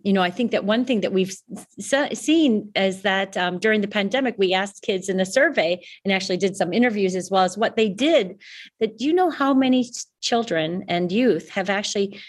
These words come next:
come together to do something positive for the world in the pandemic?" Like, that was something. Anyway, so I just, I just have to say, I have hope. And I think, but we need to be more intentional in how we support them in doing that.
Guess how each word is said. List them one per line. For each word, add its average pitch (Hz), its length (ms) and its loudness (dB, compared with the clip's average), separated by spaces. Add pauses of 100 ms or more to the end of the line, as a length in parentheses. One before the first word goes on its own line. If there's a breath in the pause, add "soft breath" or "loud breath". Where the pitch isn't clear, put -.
(340 loud breath)
come 247 240 0
together 233 640 0
to 202 120 -6
do 220 160 -2
something 196 440 -2
positive 202 520 -4
for 190 140 -2
the 180 100 0
world 165 360 -2
in 180 140 0
the 165 80 -2
pandemic?" 170 640 -4
Like, 165 200 -6
that 196 200 -2
was 190 140 -6
something. 175 440 -6 (360 soft breath)
Anyway, 226 220 2
so 220 180 2
I 214 80 4
just, 269 360 -4
I 233 120 2
just 269 220 -6
have 254 120 -4
to 247 80 -4
say, 208 480 0 (160)
I 185 60 -2
have 190 180 -6
hope. 196 300 -6 (180)
And 180 260 0
I 185 100 2
think, 208 320 -2
but 202 160 0
we 202 100 2
need 208 260 2
to 202 100 0
be 196 280 0
more 180 240 2
intentional 185 680 -6 (340 loud breath)
in 170 100 -2
how 165 180 -2
we 165 280 -4
support - 440 -6
them 87 200 -6
in - 80 -6
doing 76 280 -8
that. - 200 -14